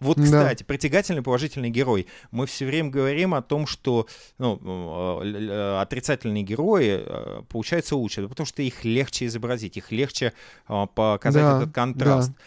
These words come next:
Speaker 1: А вот Пол Дж-, Пол Эджкомб — это тот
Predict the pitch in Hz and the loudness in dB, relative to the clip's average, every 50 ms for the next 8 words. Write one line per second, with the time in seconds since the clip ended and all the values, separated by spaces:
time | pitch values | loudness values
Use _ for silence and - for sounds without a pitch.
0 | - _ - 98 107 135 139 - - 160 156 151 147 143 - - - _ _ _ | -20 _ -6 -2 0 0 0 0 2 4 4 6 4 4 0 -6 -10 _ _ _
1 | - 147 139 143 - - - 190 185 - - - 131 117 - - - 131 131 - | 0 2 2 2 2 2 0 0 0 0 -2 -2 -2 -2 -2 -4 -8 -6 -6 -6
2 | 135 - - 170 - - | -4 -2 -2 -2 -2 -4